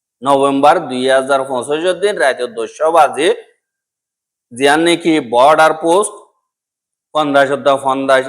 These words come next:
একর মাজতুন জিন মংডর হেড়া গতুন কেসু গুরু জাক কল সদর কলে খিনিয়রে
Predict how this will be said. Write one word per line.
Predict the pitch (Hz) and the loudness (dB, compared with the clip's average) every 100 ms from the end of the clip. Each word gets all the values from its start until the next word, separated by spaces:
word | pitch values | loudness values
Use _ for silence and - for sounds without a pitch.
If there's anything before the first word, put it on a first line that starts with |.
| - | -2
একর | 139 135 131 123 | -2 0 -2 -2
মাজতুন | 127 131 175 - 180 135 - _ _ _ _ _ _ | 0 0 0 -2 -4 -4 -8 _ _ _ _ _ _
জিন | 131 156 160 160 - _ _ 113 | -4 -2 0 -2 -8 _ _ -4
মংডর | 135 147 160 165 | -2 0 0 0
হেড়া | 165 185 190 170 | 0 2 2 2
গতুন | 143 139 - 170 175 170 | -2 -6 -6 -4 -4 -4
কেসু | 160 139 - - 180 170 | -4 -4 -4 -2 -2 -2
গুরু | 135 135 135 131 110 | -4 -4 -2 -4 -4
জাক | 117 180 170 139 - | 0 2 2 -4 -4
কল | 147 139 135 | 0 0 0
সদর | - 165 151 165 170 147 | -4 -6 -2 2 2 2
কলে | - 131 143 110 135 - _ _ _ _ _ _ _ _ | -2 -4 -2 -4 -6 -8 _ _ _ _ _ _ _ _
খিনিয়রে | 165 151 147 139 139 139 | -2 0 0 0 0 2